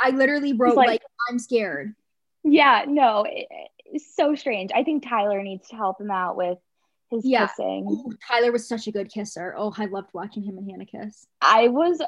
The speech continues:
Speaker 2: I actually downloaded an episode from, it was when Ty-, Tyler and Hannah went on their first one-on-one date in Rhode Island, and I was rewatching the episode. Their first date, I'm like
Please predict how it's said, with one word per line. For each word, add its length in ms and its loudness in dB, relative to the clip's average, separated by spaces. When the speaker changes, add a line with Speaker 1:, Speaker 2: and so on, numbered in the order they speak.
Speaker 2:
I 280 2
actually 560 -2
downloaded 500 -2
an 120 -4
episode 760 0
from, 520 2
it 100 6
was 160 2
when 380 0
Ty-, 320 -6
Tyler 300 0
and 120 0
Hannah 260 -4
went 160 -4
on 100 -6
their 200 -4
first 260 -6
one-on-one 400 -4
date 260 2
in 240 0
Rhode 260 6
Island, 600 4
and 120 6
I 160 8
was 140 -2
rewatching 520 0
the 100 -2
episode. 480 2
Their 220 6
first 380 0
date, 240 4
I'm 140 -2
like 160 -4